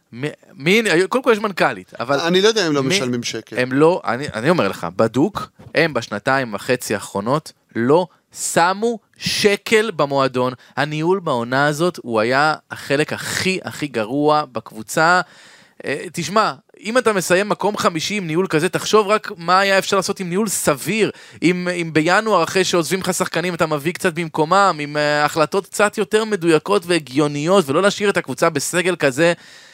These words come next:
Speaker 1: שבסוף אתה מסתכל על הספסל, קובי רפואה מסתכל על הספסל לאחור, ואומר, "את מי אני אכניס פה? טועמה, בוא כנס",
Speaker 2: נכון.
Speaker 1: כאילו, בוא, באמת. ו-,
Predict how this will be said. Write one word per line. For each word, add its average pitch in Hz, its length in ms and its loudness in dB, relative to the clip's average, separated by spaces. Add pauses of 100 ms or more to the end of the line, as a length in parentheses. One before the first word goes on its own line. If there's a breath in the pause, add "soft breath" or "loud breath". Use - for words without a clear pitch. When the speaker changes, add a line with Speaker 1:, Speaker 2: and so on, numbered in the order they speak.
(200 loud breath)
Speaker 1:
שבסוף 151 400 0
אתה 185 100 -6
מסתכל 165 320 -2
על 180 80 4
הספסל, 185 540 0 (240 soft breath)
קובי 185 220 2
רפואה 175 240 0
מסתכל 165 260 -2
על 190 60 4
הספסל 160 320 2
לאחור, 170 380 2
ואומר, 170 240 0
"את 170 100 -6
מי 185 160 0
אני 214 160 0
אכניס 214 280 -4
פה? 151 140 -2
טועמה, 185 380 4
בוא 165 120 0
כנס", 208 340 2
Speaker 2:
נכון. - 120 -6
Speaker 1:
כאילו, 139 220 2
בוא, 170 200 2
באמת. 160 360 2 (580 loud breath)
ו-, 139 200 2